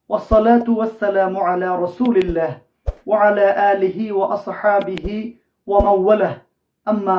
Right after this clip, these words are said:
বা'দ। প্রিয় দিনী ভাই এবং বোনেরা, দোয়া শিখার তিন মিনিটে আপনাদেরকে স্বাগত করছি আমি শাহাদাত হোসাইন মজুমদার। আজকের এই পর্বে আমরা যে দোয়াটি শিখব সেটি হচ্ছে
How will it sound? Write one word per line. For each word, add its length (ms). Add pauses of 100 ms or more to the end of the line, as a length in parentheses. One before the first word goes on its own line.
বা'দ। 240 (720)
প্রিয় 260
দিনী 180 (120)
ভাই 160 (120)
এবং 120 (100)
বোনেরা, 320 (840)
দোয়া 340
শিখার 380 (240)
তিন 240
মিনিটে 300 (340)
আপনাদেরকে 560
স্বাগত 460 (100)
করছি 280 (420)
আমি 140 (100)
শাহাদাত 400
হোসাইন 420
মজুমদার। 420 (680)
আজকের 320 (120)
এই 160
পর্বে 280 (380)
আমরা 240 (100)
যে 80 (100)
দোয়াটি 400
শিখব 220 (480)
সেটি 240
হচ্ছে 340